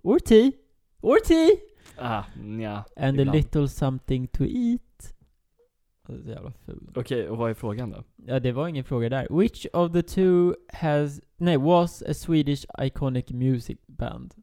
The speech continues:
Speaker 2: Är det abba?
Speaker 1: abba eller Queen?
Speaker 2: Är det Queen?
Speaker 1: <laughs>
Speaker 2: Öh.
Speaker 1: Vad fan är det för fråga? Åttioen procent sa abba. Ska vi se vad svaret är? It was abba.
Speaker 2: Åh,
Speaker 1: Ja.
Speaker 2: nej. Hur kunde
Speaker 1: The Swedish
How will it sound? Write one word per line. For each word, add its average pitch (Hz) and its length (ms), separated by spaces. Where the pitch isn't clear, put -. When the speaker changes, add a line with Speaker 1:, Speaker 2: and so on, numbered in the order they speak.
Speaker 2:
Är 143 80
det 147 160
abba? 135 520
Speaker 1:
abba 165 380
eller 135 200
Queen? 135 460
Speaker 2:
Är - 20
det - 300
Queen? 185 420
Speaker 1:
<laughs> 208 220
Speaker 2:
Öh. 165 680
Speaker 1:
Vad 240 180
fan 233 240
är 220 60
det 214 280
för 190 180
fråga? 156 600
Åttioen 139 540
procent 120 400
sa 117 240
abba. 117 300
Ska - 200
vi 123 60
se 123 100
vad 120 120
svaret 131 300
är? 131 200
It 175 160
was 160 200
abba. 117 340
Speaker 2:
Åh, 156 80
Speaker 1:
Ja. 160 220
Speaker 2:
nej. 135 520
Hur 156 240
kunde 156 280
Speaker 1:
The 143 60
Swedish 233 680